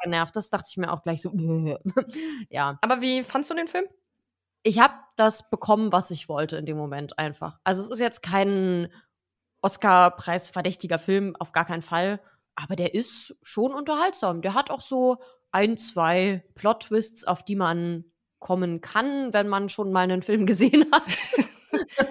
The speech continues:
Speaker 2: Also ich fand's cool.
Speaker 1: Ich auch. Das war eigentlich ganz nett.
Speaker 2: Aber es ist trotzdem, wie du schon sagst, es ist jetzt nicht preisverdächtig oder so. Man kriegt wirklich das, was man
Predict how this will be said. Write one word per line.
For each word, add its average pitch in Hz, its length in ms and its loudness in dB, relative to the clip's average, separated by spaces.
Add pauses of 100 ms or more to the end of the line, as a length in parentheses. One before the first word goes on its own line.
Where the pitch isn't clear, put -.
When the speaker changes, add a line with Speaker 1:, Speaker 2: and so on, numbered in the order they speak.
(500)
Speaker 2:
Also 220 380 2
ich 180 240 0
fand's 403 340 2 (140)
cool. 160 380 2 (600)
Speaker 1:
Ich 208 240 -4
auch. 151 380 -6 (360)
Das 180 200 -8
war 185 100 4
eigentlich 170 300 -2
ganz 160 220 -8
nett. 147 260 -10 (200)
Speaker 2:
Aber 214 160 2
es 233 120 -4
ist 233 120 -10
trotzdem, 214 540 -2
wie 185 80 -8
du 196 80 -4
schon 185 200 -6
sagst, 160 240 0
es - 260 -14
ist 175 220 -8
jetzt 165 260 -4
nicht 180 160 -12
preisverdächtig 240 1120 -2
oder 220 260 0
so. 226 180 -2
Man 196 220 0
kriegt - 300 -8
wirklich 226 280 -4
das, 208 220 0
was - 140 -14
man 170 220 -4